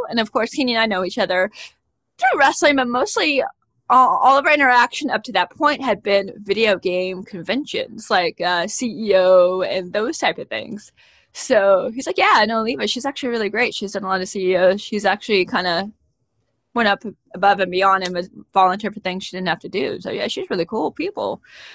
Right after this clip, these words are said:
And like, "You like her video?" "Oh yeah, it's great." And then, like, they're kinda, like, talking me up in front of Tony. And Tony's like, "Well, give her a call." And I'm like, "Ah!" Like, legit, when, when Kenny told me that, I started, like,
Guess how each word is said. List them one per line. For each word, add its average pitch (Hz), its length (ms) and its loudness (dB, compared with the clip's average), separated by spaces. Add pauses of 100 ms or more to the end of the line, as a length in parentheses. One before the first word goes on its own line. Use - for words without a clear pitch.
(240)
And 208 360 0
like, 190 200 2
"You 226 240 -8
like 214 200 0
her 202 80 -4
video?" 208 300 2
"Oh 233 100 4
yeah, 294 260 2
it's - 100 -10
great." - 540 0
And 226 120 0
then, 247 140 2
like, 233 180 2
they're 240 100 4
kinda, 294 260 2
like, 220 240 2
talking 247 440 2
me 214 160 0
up 208 200 -2
in - 60 -20
front 254 180 0
of - 60 -8
Tony. 240 340 -2
And 392 80 -6
Tony's 226 260 -2
like, 220 220 0
"Well, 226 260 -2 (560)
give 180 160 4
her 392 140 6
a 453 40 2
call." 415 460 8
And 254 100 -2
I'm 262 100 2
like, - 260 -4 (920)
"Ah!" 1077 640 10 (500)
Like, 330 120 -10
legit, 403 320 6 (160)
when, 403 160 4 (160)
when 381 180 -4
Kenny 370 320 -2
told 320 260 2
me 339 100 2
that, 240 140 6
I 277 40 2
started, 285 260 4
like, 220 200 4